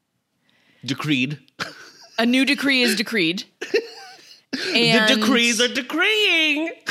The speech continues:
Speaker 2: a new decree is decreed. Hedwig returns.
Speaker 1: Yes.
Speaker 2: And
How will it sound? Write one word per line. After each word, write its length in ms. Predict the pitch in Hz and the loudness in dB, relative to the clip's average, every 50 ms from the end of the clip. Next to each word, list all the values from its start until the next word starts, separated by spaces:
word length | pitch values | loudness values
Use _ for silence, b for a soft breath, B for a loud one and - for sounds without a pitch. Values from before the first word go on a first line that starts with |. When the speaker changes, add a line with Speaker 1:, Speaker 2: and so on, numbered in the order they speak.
| B B B B B B B B B B B B B B B B | B B B B B B B B B B B B B B B B
Speaker 2:
a 80 | - | -4
new 320 | 220 226 247 277 294 302 311 | -2 0 0 0 0 0 -2
decree 600 | 294 320 311 302 - - 277 277 269 269 277 277 | -2 -4 -4 -4 -6 -8 -6 -2 0 0 0 0
is 120 | 240 277 240 | -2 -4 -6
decreed. 840 | 240 269 - - - - 285 247 208 180 143 135 170 180 220 262 - _ _ _ _ - _ - B B B B B B | -8 -10 -10 -12 -14 -10 -8 -6 -4 -4 -4 -6 -6 -8 -10 -12 -16 _ _ _ _ -20 _ -10 B B B B B B
Hedwig 500 | - - 254 262 247 277 277 320 320 262 262 | -4 -2 -2 -2 -2 0 0 -2 -2 0 -2
returns. 1080 | 311 320 320 320 - 311 320 302 311 320 339 370 403 453 480 480 - - - - - - b b b b b b b b _ _ _ _ _ _ _ B B B B B B | -4 -4 -2 -4 -6 -4 -2 0 0 0 0 -2 -4 -6 -8 -8 -8 -10 -10 -12 -14 -16 b b b b b b b b _ _ _ _ _ _ _ B B B B B B
Speaker 1:
Yes. 480 | B - 208 208 208 214 254 254 254 240 | B -8 -4 -2 0 2 2 2 2 2
Speaker 2:
And 640 | 240 233 226 226 233 233 233 240 233 - - - | 2 2 0 0 0 -2 -2 -2 -4 -6 -8 -10